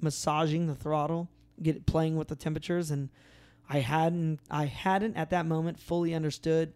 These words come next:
all my parameters. And, uh, the car went into limp mode, uh, in turn one. When I pulled off, there was a, there's a okay button. Okay just eliminates the dash warning lights. And there's a P D M reset button.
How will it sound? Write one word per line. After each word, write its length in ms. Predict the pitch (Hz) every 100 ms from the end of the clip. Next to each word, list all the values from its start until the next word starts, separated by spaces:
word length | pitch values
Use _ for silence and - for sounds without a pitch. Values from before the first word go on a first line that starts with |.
| -
all 200 | 151 151
my 120 | 156
parameters. 800 | 147 - 151 147 151 165 175 - - - - -
And, 320 | - 147 147
uh, 100 | 147
the 120 | 143 143
car 180 | 156
went 160 | 151 147
into 160 | 139 139
limp 160 | 143
mode, 260 | 147 143 135 - - - _
uh, 60 | 151
in 160 | 143
turn 280 | 139 160 147
one. 280 | 147 143 143
When 100 | 143
I 60 |
pulled 300 | 139 - 170
off, 320 | 165 160 156 - _ _ _ - _ _ _
there 140 | - 156
was 180 | 156 143
a, 120 | 147 -
there's 200 | 165 147
a 220 | 147 139 -
okay 340 | 165 - 170
button. 440 | 160 180 180 185 - 170
Okay 380 | 156 - 170
just 280 | 156 156 - -
eliminates 680 | 151 151 156 156 151 -
the 320 | - 147 143 143 -
dash 440 | 147 143 147 -
warning 420 | - 143 147 170
lights. 360 | 170 190 - - _ - - - -
And 200 | 147 147
there's 180 | 143 139
a 40 |
P 220 | 135 - 165
D 100 | 151
M 100 | 139
reset 420 | 151 165 170 151
button. 360 | 165 165 190